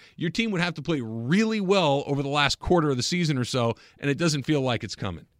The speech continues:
This is the fifth year in a row where you're gonna be under five hundred. This is not what you want. And now you're fighting with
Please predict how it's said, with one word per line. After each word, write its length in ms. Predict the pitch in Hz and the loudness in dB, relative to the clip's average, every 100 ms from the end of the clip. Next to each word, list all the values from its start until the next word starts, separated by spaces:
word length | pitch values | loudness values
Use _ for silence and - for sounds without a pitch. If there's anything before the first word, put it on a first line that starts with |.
| _ _ _ _ _ _ _ _ - | _ _ _ _ _ _ _ _ -16
This 320 | 104 214 220 | 0 0 0
is 100 | 208 | -2
the 80 | 196 | -4
fifth 320 | - 214 - | 0 -2 0
year 140 | 202 | 0
in 60 | 185 | 0
a 40 | |
row 240 | 165 185 175 | 0 0 0
where 100 | 147 | 0
you're 80 | 170 | 0
gonna 120 | 180 | 0
be 140 | 160 - | -2 -2
under 260 | 170 175 | -2 -2
five 360 | 156 170 160 143 | -2 -2 0 -2
hundred. 480 | - 185 120 90 - | 0 -2 -2 -6 -10
This 340 | 123 156 220 | -6 -4 -2
is 300 | 202 190 165 123 | 0 0 0 -4
not 480 | 120 123 175 185 | -4 -2 -2 -4
what 220 | 165 165 - | -4 -4 0
you 120 | 156 | -2
want. 360 | 147 190 151 - - - - | 0 -2 -4 -8 -20 -20 -8
And 180 | 147 135 | -6 -4
now 200 | 170 247 | -4 -4
you're 180 | 208 | -4
fighting 540 | 143 _ 151 185 240 202 | -6 _ -4 -4 -4 -6
with 200 | 147 | -6